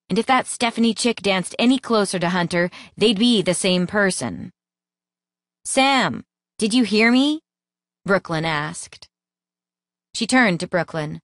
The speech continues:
the words flying out of her mouth before she had time to censor them. "You want to know what I heard? You're a menace behind the wheel of a car. You always have been. But you know what? I think you kind of like it.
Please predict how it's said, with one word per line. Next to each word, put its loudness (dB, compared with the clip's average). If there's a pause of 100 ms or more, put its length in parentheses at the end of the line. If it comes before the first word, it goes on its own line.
(360)
the 2
words 2
flying 0
out 0
of -4
her -2
mouth 0
before -2
she -2
had 0
time 0
to -8
censor 0
them. -8 (1080)
"You 0
want 2
to 0
know 4
what 6
I 2
heard? -2 (460)
You're 4
a 6
menace 4
behind 2
the 2
wheel 4
of 0
a -2
car. 0 (160)
You 4
always 4
have 0
been. -4 (220)
But 0
you 4
know 6
what? 2 (300)
I 2
think 2
you -4
kind 0
of -2
like 0
it. -8